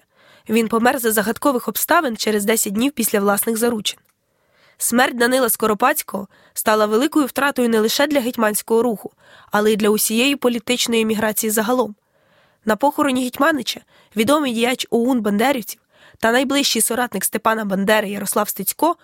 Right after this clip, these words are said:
промовив таке: цитую: «Українці втратили в особі Гетьманича визначну постать,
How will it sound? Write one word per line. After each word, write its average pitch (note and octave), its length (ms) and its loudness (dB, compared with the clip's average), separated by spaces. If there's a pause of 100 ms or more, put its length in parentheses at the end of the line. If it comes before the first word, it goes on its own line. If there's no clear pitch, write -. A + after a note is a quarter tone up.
(220)
промовив B3 480 2
таке: A3 380 -6 (260)
цитую: G#3+ 460 -2 (800)
«Українці B3 500 0
втратили B3+ 460 0
в A#3 40 -2
особі B3 320 0
Гетьманича A#3+ 540 0
визначну A3 480 0
постать, - 580 -2